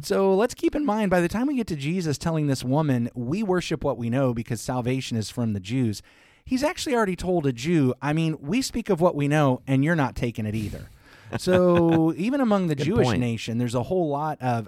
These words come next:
Speaker 1: not doing what they know and not
Speaker 2: Sure.
Speaker 1: knowing what they're supposed to know, and that's what's causing them to reject Jesus.
Speaker 2: I pr-, I appreciate that, and if you're not doing what you know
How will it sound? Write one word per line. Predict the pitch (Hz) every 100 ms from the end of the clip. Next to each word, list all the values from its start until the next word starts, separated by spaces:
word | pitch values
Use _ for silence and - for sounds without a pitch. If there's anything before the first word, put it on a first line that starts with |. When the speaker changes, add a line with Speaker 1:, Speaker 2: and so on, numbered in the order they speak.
| -
Speaker 1:
not | 131 151 175 131
doing | 135 143 135 127
what | 123
they | - 107
know | 107 127 113 92 95
and | 120 120
not | 175 131
Speaker 2:
Sure. | 135
Speaker 1:
knowing | 165 180 160
what | 147
they're | 143
supposed | 131 139 240 277 -
to | 117
know, | 104 95 92 - - - -
and | 120 123 123
that's | 135 -
what's | 127 -
causing | 110 113 110
them | 107 104
to | - 107
reject | 101 90 87 - 101
Jesus. | 117 160 135 - - - - -
Speaker 2:
I | 110 113
pr-, | 98 -
I | 107 98
appreciate | - 117 - 90 87
that, | 90 85 85
and | 82 - - _
if | -
you're | 131
not | 120 101
doing | 117 117 107
what | 110 -
you | 101 -
know | 104 113 117 117